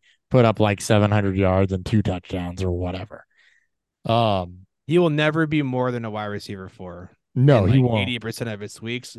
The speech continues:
Speaker 2: He may be floor, but why are you targeting a wide receiver on a offense with a brand new rookie quarterback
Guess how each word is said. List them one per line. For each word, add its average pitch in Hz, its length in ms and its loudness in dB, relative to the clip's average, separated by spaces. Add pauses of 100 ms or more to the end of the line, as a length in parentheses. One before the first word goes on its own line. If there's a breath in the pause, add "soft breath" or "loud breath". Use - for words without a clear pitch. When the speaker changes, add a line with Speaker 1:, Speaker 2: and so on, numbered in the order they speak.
(140)
Speaker 2:
He 151 160 0
may 143 160 2
be 139 100 0
floor, 131 600 -2 (100)
but 110 260 -6 (760)
why 160 300 4
are 160 160 2
you 151 140 0
targeting 147 520 -4
a 135 60 -6
wide 127 260 -2
receiver 127 720 -6
on 120 200 -6
a 101 320 -10 (420)
offense 131 460 -2
with 120 120 -10
a 110 40 -8
brand 110 440 -6
new 131 100 -4
rookie 120 280 -6
quarterback 127 720 -4